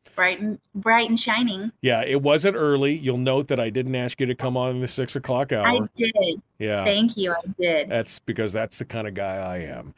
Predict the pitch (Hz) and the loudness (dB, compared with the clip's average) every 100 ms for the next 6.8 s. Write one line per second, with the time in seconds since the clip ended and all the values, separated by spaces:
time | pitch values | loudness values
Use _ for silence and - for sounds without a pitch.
0 | - - - 165 196 202 180 151 170 156 | -20 -16 4 6 6 6 4 4 4 4
1 | 135 143 135 131 117 120 113 113 110 117 | 2 2 2 0 0 0 0 -2 -2 -2
2 | 110 - 113 95 92 98 98 98 92 107 | -2 -2 -4 -4 -6 -6 -6 -6 -8 -6
3 | 98 98 104 104 104 104 98 90 87 95 | -6 -4 -4 -4 -6 -6 -6 -6 -6 -4
4 | 90 82 90 85 82 76 78 80 87 98 | -4 -4 -6 -6 -8 -8 -8 -6 -6 -6
5 | 82 85 78 82 80 82 80 82 82 82 | -8 -8 -8 -8 -8 -10 -10 -12 -12 -10
6 | 85 80 82 87 87 85 87 | -8 -8 -6 -6 -6 -6 -8